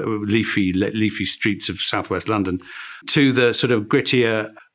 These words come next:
uh, environment of the housing estate where, where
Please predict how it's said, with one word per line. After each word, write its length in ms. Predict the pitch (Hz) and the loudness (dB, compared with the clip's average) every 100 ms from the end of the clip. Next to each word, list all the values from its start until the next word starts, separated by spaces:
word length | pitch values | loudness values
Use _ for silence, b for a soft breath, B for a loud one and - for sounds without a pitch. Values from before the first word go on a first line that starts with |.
| _ - | _ -8
uh, 160 | 95 92 | -6 -2
environment 520 | 110 107 107 107 98 | 0 0 2 2 0
of 60 | 90 | -2
the 80 | 92 | -2
housing 420 | 127 117 107 107 | 0 0 2 2
estate 400 | 101 - 110 107 | 0 0 -2 0
where, 280 | 104 92 87 | -2 -2 -4
where 480 | 92 87 85 87 | -4 -4 -6 -10